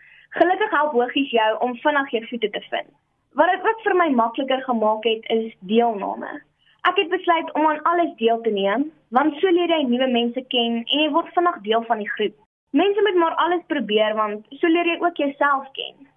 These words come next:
Ek neem deel aan tennis en netbal by die skool en ek beoog weer om binnekort te begin dans. Dit laat my ontspan en dit help my om te vergeet van leerwerk en toetse vir 'n oomblik. Ek dink dit is belangrik om gebalanseerd te wees.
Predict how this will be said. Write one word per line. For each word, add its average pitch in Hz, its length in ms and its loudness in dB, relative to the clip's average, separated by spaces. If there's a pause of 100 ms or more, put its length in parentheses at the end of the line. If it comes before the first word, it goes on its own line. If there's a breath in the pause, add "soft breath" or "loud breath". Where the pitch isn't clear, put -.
(160)
Ek 330 140 0
neem 285 300 2
deel 247 260 2
aan 240 220 0
tennis 285 420 -2
en 220 180 -2
netbal 196 400 0
by 214 100 -2
die 202 240 -10
skool 226 340 -2 (300 loud breath)
en 349 100 2
ek 349 160 0
beoog 370 360 0
weer 262 380 0 (240)
om 302 280 0
binnekort 233 800 -2 (200)
te 254 80 -2
begin 233 340 -2
dans. - 400 -2 (480 soft breath)
Dit 285 160 -2
laat 294 260 2
my 370 160 2
ontspan 285 680 0 (220)
en 285 100 -2
dit 277 160 2
help 226 240 2
my 311 200 0
om 269 100 0
te 277 100 -2
vergeet 254 400 -2
van 240 180 2
leerwerk 214 440 0
en 220 140 -8
toetse 226 340 -2
vir 202 140 -2
'n - 100 -10
oomblik. - 380 -8 (520 soft breath)
Ek 294 100 -2
dink 403 160 4
dit 440 100 2
is 349 60 -4
belangrik 262 460 2
om 269 100 2
gebalanseerd 233 800 -2
te - 100 -14
wees. - 360 -14